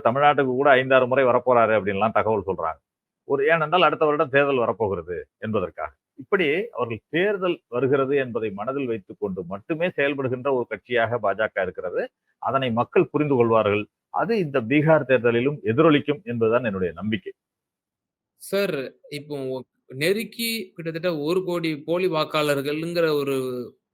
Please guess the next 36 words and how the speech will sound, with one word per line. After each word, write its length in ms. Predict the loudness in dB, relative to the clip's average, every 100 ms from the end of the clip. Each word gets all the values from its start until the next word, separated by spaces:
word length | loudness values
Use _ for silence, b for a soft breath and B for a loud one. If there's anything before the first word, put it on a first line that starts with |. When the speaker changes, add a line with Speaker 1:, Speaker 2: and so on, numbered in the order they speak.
| -10
Speaker 2:
ம-, 440 | -6 -4 -4 -4
ஒரு 160 | -4 -6
குற்றச்சாட்டு 800 | -6 -6 -4 -4 -4 -4 -4 -6
பொது 280 | -8 -6 -4
வெளியில 40 |
வைக்கப்படுது 640 | -2 -2 -2 -4 -4 -2 -2
அப்படின்னா, 420 | -4 -2 -2 -4 b b b _
இது 160 | -2 0
வந்து 220 | 0 0
மிகப்பெரிய 480 | 0 0 2 4 4
ஹியூஜ் 380 | 4 2 2
நம்பர். 320 | 0 0 0 0
ஒரு 280 | 0 -2
மாநிலத்தினுடைய 840 | 0 2 4 4 2 -2 0 2 2
மக்கள், 280 | 0 0 0
ஒரு 160 | 0
சிறு 240 | 0 4 4
மாநிலத்தினுடைய 560 | 4 2 2 0 -4
மக்கள் 240 | -4 -6 -4
தொகையே 440 | -2 2 4 4
ஒரு 140 | 2 0
கோடி 180 | -2
தான் 120 | 0 -2
இருக்கும். 440 | -4 -6 -12 -14 _ _ _
அந்த 220 | -8 2 8
அளவுக்கு 340 | 8 8 6
வந்து 300 | 4 2 2
ஒரு 160 | 4 6 6 6 4 2
இந்தியாவினுடைய 500 | 4 4 4 2 0
மிக, 240 | -2 -2
இரண்டாவது 460 | -2 -2 2 4 4
மிகப்பெரிய 360 | 0 -4 -6 -4
மாநிலத்துல 800 | -6 -6 -8 -6 -4 -4 -4 -8 _ _ _
இந்த 220 | -14 -8
மாதிரி 200 | 0 2
ஒரு 200 | 2 0